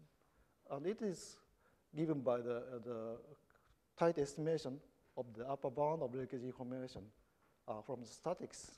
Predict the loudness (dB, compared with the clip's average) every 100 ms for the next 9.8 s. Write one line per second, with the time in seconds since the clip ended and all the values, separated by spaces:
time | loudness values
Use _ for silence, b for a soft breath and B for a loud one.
0 | -20 _ -10 -8 -4 -4 -4 -2 0 4
1 | 4 2 -4 -10 -10 -10 -8 -8 -8 -10
2 | -12 -14 -12 -12 -12 -14 -16 -18 b b
3 | b b b b b b _ _ -18 -6
4 | -4 -2 -2 0 0 0 0 0 0 2
5 | 4 4 -2 -2 -4 -6 -18 b b b
6 | -8 -8 -10 _ -12 -8 -4 -2 0 2
7 | 2 -2 -6 -10 -12 -6 -6 -6 -8 -10
8 | -12 _ -2 -2 -2 -8 -8 -14 -6 -4
9 | -2 -2 -2 -4 -4 -4 -6